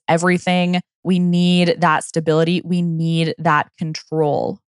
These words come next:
You should be in control of every single inch of your movement, especially when you get into the bottom of the squat, because that's typically gonna be the most challenging. And that's usually where people kinda start to fall into it.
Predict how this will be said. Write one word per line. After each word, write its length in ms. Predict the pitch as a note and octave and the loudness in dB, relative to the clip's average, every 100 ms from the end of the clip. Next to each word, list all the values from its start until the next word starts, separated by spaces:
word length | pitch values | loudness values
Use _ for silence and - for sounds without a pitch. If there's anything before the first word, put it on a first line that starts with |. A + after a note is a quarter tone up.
| _ _ _ _ | _ _ _ _
You 220 | F3+ F#3 | 2 4
should 260 | F3+ - F3 | 4 0 -2
be 180 | F3 D#3+ | 0 -2
in 200 | - F3 | 0 0
control 580 | F#3 F3 - E3 E3 E3 | 2 0 0 2 4 2
of 120 | D#3+ | 0
every 300 | D3 D#3 F3+ | -2 0 0
single 400 | F#3+ F#3 F3 E3 _ - | -2 -2 -2 -2 _ -4
inch 400 | D#3 A3+ - - - | 2 2 0 -6 0
of 160 | E3+ | 0
your 140 | D#3+ D#3+ | 0 -2
movement, 560 | D3+ D#3+ A3 E4 C4+ _ _ _ _ _ _ | 0 0 2 0 -2 _ _ _ _ _ _
especially 800 | F3+ - - - E3+ - A3 B3 | -4 -2 -6 -2 -2 -2 0 2
when 160 | A3 G3+ | 4 2
you 120 | G3+ | 2
get 240 | F3 F3 | 2 0
into 340 | E3+ E3+ - F3 | 0 -6 -4 -4
the 160 | F3 | -4
bottom 800 | D#3+ D#3+ D#3 D#3+ E3+ F#3 G#3 G#3+ - _ | -4 0 2 4 2 0 0 -2 -4 _
of 160 | F3+ F#3 | -2 0
the 120 | G3+ | -2
squat, 440 | - G#3+ G#3+ C#4 | -4 0 2 2
because 240 | G3 G3+ F3+ | 0 -2 0
that's 200 | F3+ - | -2 -2
typically 300 | F#3 - F#3+ | -8 -4 -2
gonna 200 | F3 F3 | 0 -2
be 180 | E3+ E3+ | -2 -2
the 140 | E3+ | 0
most 360 | E3 D#3+ D#3+ - | 2 2 2 -2
challenging. 500 | - D#3+ D#3+ D3+ D#3 | -4 0 0 0 0
And 100 | E3+ | 0
that's 180 | E3+ | 0
usually 240 | F#3 F3+ F#3 | -2 0 2
where 160 | F3 | 0
people 280 | E3 F3 E3+ | 0 -2 -2
kinda 200 | - E3 | -2 -4
start 220 | D#3+ E3 D#3+ | -2 -2 -2
to 60 | |
fall 320 | D#3 - E3 | -4 0 0
into 220 | D3 D#3+ A3+ | 0 0 -2
it. 140 | A3+ | -2